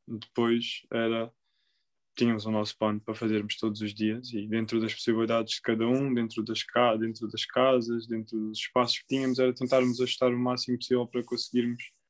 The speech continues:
ahm, realmente fazer, fazer o que nos era pedido. Obviamente não é, não é a mesma coisa que estarmos todos juntos num, num pavilhão a treinar, não tínhamos, não podíamos treinar com bola mesmo, mas, ah, fazíamos o nosso trabalho físico,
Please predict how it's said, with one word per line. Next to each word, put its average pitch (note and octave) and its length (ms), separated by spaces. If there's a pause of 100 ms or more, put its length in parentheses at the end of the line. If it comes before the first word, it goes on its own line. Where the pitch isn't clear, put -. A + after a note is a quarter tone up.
(480)
ahm, A#2 480 (360)
realmente B2+ 880 (100)
fazer, B2+ 480 (160)
fazer B2 280
o A#2 40
que B2+ 140
nos A#2 120
era B2 180
pedido. C3+ 360 (600)
Obviamente A2+ 640
não A#2 220
é, A2+ 200
não A2+ 80
é A2+ 40
a - 20
mesma A#2 220
coisa A#2 300
que - 80 (460)
estarmos A#2 360
todos A2+ 240
juntos A#2 280
num, A#2 260
num A2+ 140
pavilhão A#2 420
a A2 60
treinar, B2 480
não A#2 180
tínhamos, A#2 560
não A2+ 140
podíamos A#2 400
treinar A#2 420
com A#2 200
bola A#2 280
mesmo, C#3 480
mas, A2 560 (680)
ah, B2 200
fazíamos B2+ 380
o A#2 40
nosso A#2 200
trabalho G#2+ 320
físico, A2 440